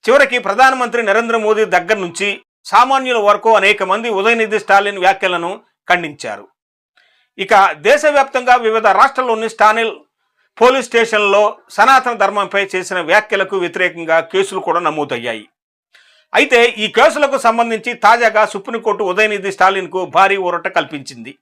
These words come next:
సనాతన ధర్మంపై ఉదయనిధి స్టాలిన్ చేసిన వ్యాఖ్యలపై కొత్తగా ఎలాంటి కేసులు నమోదు చేయకూడదని సుప్రీంకోర్టు తేల్చి చెప్పింది.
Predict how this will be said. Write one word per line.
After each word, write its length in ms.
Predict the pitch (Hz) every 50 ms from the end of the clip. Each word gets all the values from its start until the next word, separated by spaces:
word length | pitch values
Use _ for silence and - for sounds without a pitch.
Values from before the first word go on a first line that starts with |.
| _ _ _ _ _ _ _ _ _ _ _ _ _ _ _ _ _ _ _ _ -
సనాతన 380 | 185 233 277 311 302 302 302
ధర్మంపై 640 | 294 254 247 233 254 254 254 240 233 233 233 233 233
ఉదయనిధి 560 | 202 180 202 226 247 247 240 233 220 220 226 220
స్టాలిన్ 400 | - - 208 214 220 220 220 - -
చేసిన 260 | 208 196 202 208 202
వ్యాఖ్యలపై 540 | 190 165 180 202 202 - 208 202 196 208 202 196
కొత్తగా 400 | - 185 175 - 214 208 208 196
ఎలాంటి 400 | 160 165 190 220 226 214 190 190
కేసులు 320 | 165 196 190 190 202 185
నమోదు 380 | 175 175 180 196 202 180 185 180 - 180
చేయకూడదని 640 | 190 190 - 196 185 175 160 170 165 175 190 202 - _ _ _ _ _ _ _ _ _ -
సుప్రీంకోర్టు 680 | 254 202 254 277 269 247 226 233 208 220 240 233 233 226 _ -
తేల్చి 260 | 226 240 220 - 254
చెప్పింది. 460 | 175 - 151 _ - 113 104 104 107